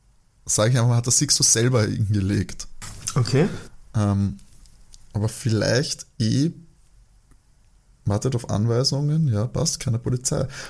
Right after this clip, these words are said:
Speaker 1: Warum? Ja, weil es nicht notwendig ist auch und weil die Polizei nicht das Platin findet, weiß ich nicht, egal. Ähm,
Speaker 2: Okay, äh, ga-, ganz kurz, das heißt, der,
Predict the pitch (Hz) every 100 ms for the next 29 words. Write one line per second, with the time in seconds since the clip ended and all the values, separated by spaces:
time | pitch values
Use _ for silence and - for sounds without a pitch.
0 | - 110 110 120 117 - - 123 131 120
1 | 101 - 104 - 120 113 - 104 98 104
2 | - 104 98 - - 107 104 101 - 104
3 | - 104 101 - - - 92 123 - 135
4 | 135 - - - - - - - - -
5 | - 123 123 120 - - - - - -
6 | - - - 131 139 - 139 113 123 123
7 | 117 123 151 160 - 117 127 131 - -
8 | - - 120 110 110 104